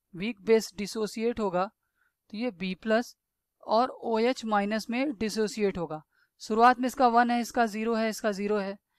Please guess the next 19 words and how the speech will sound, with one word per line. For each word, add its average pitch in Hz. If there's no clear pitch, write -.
After 208
some 247
equilibrium 240
इसका 240
एक्स -
और 214
एक्स, -
अ, 202
हो 202
जा 208
रहा 196
है। 190
और 202
want 220
of 254
factor 254
क्या 262
आता 226
है? 240